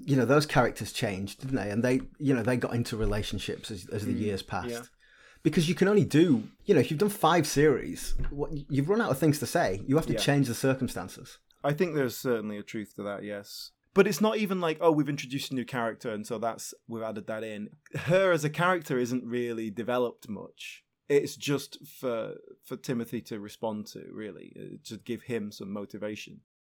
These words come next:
Speaker 2: Also, we find him standing up to his mother more and, and, and all that sort of thing. And you could certainly argue that that's character development, it's character growth,
Speaker 1: Yeah.
Speaker 2: I guess. But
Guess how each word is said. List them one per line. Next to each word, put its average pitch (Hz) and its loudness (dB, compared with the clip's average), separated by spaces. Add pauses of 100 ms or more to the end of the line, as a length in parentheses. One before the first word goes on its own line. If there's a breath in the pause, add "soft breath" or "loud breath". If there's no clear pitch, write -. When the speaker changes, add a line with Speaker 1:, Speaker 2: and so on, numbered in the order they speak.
(140)
Speaker 2:
Also, 160 6
we 135 4
find 139 2
him 135 2
standing 131 0
up 131 -4
to 135 -6
his 131 -6
mother 135 -2
more 143 0
and, 113 -2
and, 113 -4
and 117 -4
all 117 0
that 123 -2
sort 110 -6
of 104 -12
thing. 104 -6
And 120 -2
you 123 4
could - -8
certainly 135 2
argue 117 0
that 104 -6
that's 107 -8
character 113 -6
development, 104 -8
it's - -16
character 107 -8
growth, 104 -10 (400 soft breath)
Speaker 1:
Yeah. 123 0
Speaker 2:
I 107 -4
guess. 113 -6
But - -10